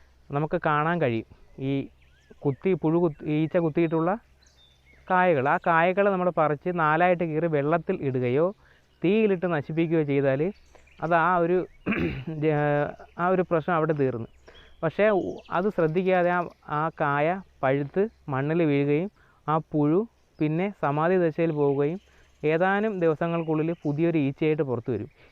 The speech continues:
ഈ ഓരോ, ഏ, കായ്, പാവയ്ക്കയുടെ, വെള്ളരിയുടെ ഉള്ളിൽ നൂറുകണക്കിന് പുഴുക്കളുണ്ട്. ഓരോ ഒന്നോ ഒന്നര ആഴ്ച കൊണ്ട് തന്നെ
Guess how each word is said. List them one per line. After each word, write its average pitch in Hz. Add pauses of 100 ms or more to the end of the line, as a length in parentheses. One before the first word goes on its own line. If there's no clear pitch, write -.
(200)
ഈ 170
ഓരോ, 180 (240)
ഏ, - (580)
കായ്, 143
പാവയ്ക്കയുടെ, 156
വെള്ളരിയുടെ 147
ഉള്ളിൽ 143
നൂറുകണക്കിന് 165
പുഴുക്കളുണ്ട്. 135 (680)
ഓരോ 170
ഒന്നോ 180
ഒന്നര 185
ആഴ്ച 151
കൊണ്ട് 175
തന്നെ 170